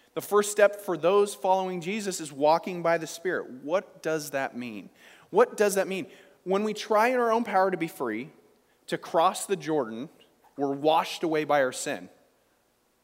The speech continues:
Have any of you wa-, like, stepped into rapids or, like, a fast river? Kinda, your feet kinda get slippery, and then all of a sudden you're like, "Whoosh!" <laughs> and you're taken off. But when we step and take that first step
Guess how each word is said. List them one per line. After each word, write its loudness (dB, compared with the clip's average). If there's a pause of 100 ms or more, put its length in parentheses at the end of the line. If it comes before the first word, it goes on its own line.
Have -2
any 4
of -4
you 0
wa-, -2 (180)
like, 0 (320)
stepped 0
into -4
rapids -6 (120)
or, 0
like, 0
a -8
fast -2 (120)
river? -4 (580)
Kinda, 4
your -4
feet -8
kinda -2
get -2
slippery, 2
and -2
then -2
all 6
of 0
a -4
sudden 2
you're 0
like, 4 (160)
"Whoosh!" 6 (280)
<laughs> -20
and -4
you're -4
taken -4
off. -4 (3000)
But -2
when -4
we -8
step -6
and -16
take -12
that -4
first -10
step -8